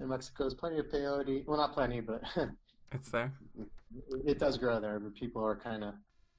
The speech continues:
Speaker 1: kind of raping and pillaging that, so it's, it's not very sustainable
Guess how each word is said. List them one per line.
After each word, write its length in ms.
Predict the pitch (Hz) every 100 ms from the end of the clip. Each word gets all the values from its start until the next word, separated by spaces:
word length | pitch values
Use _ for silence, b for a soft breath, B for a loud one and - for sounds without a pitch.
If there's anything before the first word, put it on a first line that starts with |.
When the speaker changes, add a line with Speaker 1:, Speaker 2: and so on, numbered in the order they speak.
| - -
Speaker 1:
kind 160 | 113
of 120 | 104 107
raping 320 | 107 104 107
and 100 | 101
pillaging 380 | 110 104 107 104
that, 260 | 101 101
so 400 | - 110 104 101
it's, 340 | 101 101 - - -
it's 180 | 107 -
not 360 | 110 104 95 - - - - -
very 480 | 107 104 104 101 101
sustainable 960 | - - - - 113 113 104 101 98 101